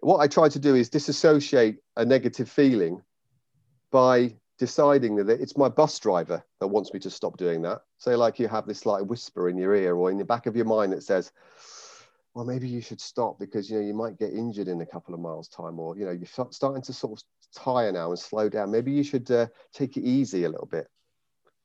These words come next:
It's the bus driver telling you to do that. It's not you that's making that decision. It's the guy that's trying to guide you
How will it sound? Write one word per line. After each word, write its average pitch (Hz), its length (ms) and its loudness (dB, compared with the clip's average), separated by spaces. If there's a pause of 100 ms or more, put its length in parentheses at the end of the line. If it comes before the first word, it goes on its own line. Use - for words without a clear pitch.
It's 127 160 2
the 147 80 -6
bus 165 280 4
driver 82 360 0
telling 82 280 -8
you 80 80 -10
to - 100 -16
do 80 140 -6
that. 101 180 -4
It's 113 200 -6
not 147 200 4 (140)
you 107 540 2 (360)
that's 98 280 -2
making 113 340 0
that 107 160 0
decision. 98 420 -4
It's 90 160 -8
the 117 100 -6
guy 147 320 4
that's 131 260 0
trying 139 240 0
to 127 60 0
guide 139 520 2
you 123 320 2